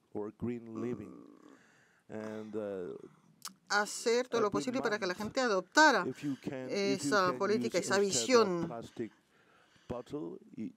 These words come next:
Speaker 1: if you
Speaker 2: Si
Speaker 1: use
Speaker 2: pueden no
Speaker 1: tumbler and if
Speaker 2: utilizar
Speaker 1: you,
Speaker 2: una botella plástica,
Speaker 1: uh, use,
Speaker 2: mejor.
Speaker 1: uh, mass transportation,
Speaker 2: Si
Speaker 1: if you
Speaker 2: pueden
Speaker 1: use
Speaker 2: dejar
Speaker 1: bicycle,
Speaker 2: su
Speaker 1: you can get
Speaker 2: automóvil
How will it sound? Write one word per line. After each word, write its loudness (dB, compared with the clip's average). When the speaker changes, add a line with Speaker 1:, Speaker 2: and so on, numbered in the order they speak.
Speaker 1:
if -6
you -2
Speaker 2:
Si 0
Speaker 1:
use -4
Speaker 2:
pueden 6
no 10
Speaker 1:
tumbler 4
and -2
if -4
Speaker 2:
utilizar 2
Speaker 1:
you, 0
Speaker 2:
una 4
botella 4
plástica, 4
Speaker 1:
uh, 6
use, 2
Speaker 2:
mejor. 2
Speaker 1:
uh, -8
mass -12
transportation, -8
Speaker 2:
Si -2
Speaker 1:
if 4
you -4
Speaker 2:
pueden 10
Speaker 1:
use -4
Speaker 2:
dejar 8
Speaker 1:
bicycle, -4
Speaker 2:
su -6
Speaker 1:
you 6
can 4
get 4
Speaker 2:
automóvil 6